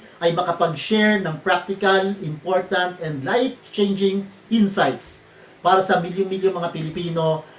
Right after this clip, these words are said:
na nasa ating bansa at yung mga Pilipino, yung mga kababayan natin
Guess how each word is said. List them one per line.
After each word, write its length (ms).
na 100
nasa 380
ating 240
bansa 400
at 160
yung 160
mga 160
Pilipino, 400
yung 160
mga 160
kababayan 400
natin 400